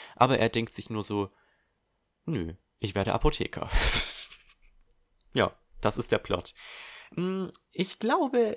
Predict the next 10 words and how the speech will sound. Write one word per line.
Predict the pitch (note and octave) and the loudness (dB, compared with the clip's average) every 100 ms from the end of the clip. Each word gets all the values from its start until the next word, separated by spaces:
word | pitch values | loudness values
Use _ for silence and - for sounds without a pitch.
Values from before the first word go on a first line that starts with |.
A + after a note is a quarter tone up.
| - | -4
ich | - | -6
glaube, | - D4 A#3+ | 0 0 2
ich | F3+ - | -2 -2
schaue | F#3 F#3 | -2 -2
in | |
den | D3+ - | -4 -2
ersten | C3+ D3 - | -4 -4 -6
Band | A2 G#2+ - | -6 -6 -6
rein. | - G2+ G#2 - _ _ _ - | -4 -2 -4 -8 _ _ _ -4
Ich, | C3 - - | -4 -4 -10